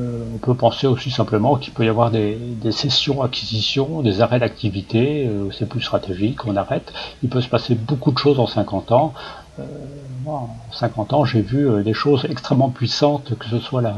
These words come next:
l'armée rouge ou la, ou la ville de Détroit, qui était le, le sommet de la puissance, tomber pratiquement en ruine. Euh, je ferme cette parenthèse. Euh, tout ça pour dire qu'on ne sait pas ce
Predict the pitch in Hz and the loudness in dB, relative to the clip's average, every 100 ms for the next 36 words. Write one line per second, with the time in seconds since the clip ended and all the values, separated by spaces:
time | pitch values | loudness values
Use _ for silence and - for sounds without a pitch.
0 | 117 113 110 120 127 156 127 131 131 110 | -2 -2 2 4 6 6 4 -2 -4 -2
1 | 104 101 - - - - 131 120 127 139 | 0 0 -2 -16 -14 0 2 2 2 4
2 | 117 110 107 - 139 160 - - - - | 4 4 4 4 2 2 0 -10 -14 -10
3 | 127 127 113 104 107 110 - 127 120 107 | -6 -4 -2 -4 -2 -2 0 0 0 -2
4 | 110 - 110 - - 131 127 - 123 - | -2 2 2 2 -2 -2 -2 2 0 0
5 | 131 147 101 98 95 104 - - - - | 0 2 2 2 2 0 -2 -10 -10 -12
6 | - 185 65 - - 50 50 - - - | -8 0 2 2 0 -4 -4 -4 -4 -4
7 | - - - 156 131 123 113 - 107 - | -4 -4 -4 -2 -2 0 0 0 -4 0
8 | 120 123 127 196 202 - - - 185 180 | 0 0 2 2 2 -8 -10 -12 -10 -8
9 | 190 151 - 127 156 127 139 - 139 127 | -10 -12 -8 -4 0 2 0 -2 -2 0
10 | 170 165 165 104 - | 0 2 2 0 -4